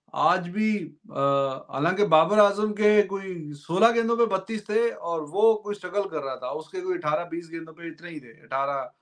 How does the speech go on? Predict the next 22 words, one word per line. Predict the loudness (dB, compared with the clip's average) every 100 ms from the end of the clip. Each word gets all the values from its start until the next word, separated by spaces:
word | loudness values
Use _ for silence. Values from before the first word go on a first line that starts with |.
| _ _ _ _
अठारह | 0 2 4
गेंदों | 2 -2 -4
पे |
कुछ | -6 -6 -6
अठारह, | -2 0 0 -2
सत्रह, | -4 -4 -4
अठारह | -2 -2 -4
ऐसे | -4 -4 -4
ही | -6
चल | -6
रहा | -6
था | -6
उस | -8 -8
time | -8 -8
का। | -8 -12 -18 _ _ _ _ -6
लेकिन | 0 2
उसने | 0 0
अच्छे | -2 2 2
gear | 4 4
shift | 4 -2 -2
किए | -10 -10
हैं, | -10 -14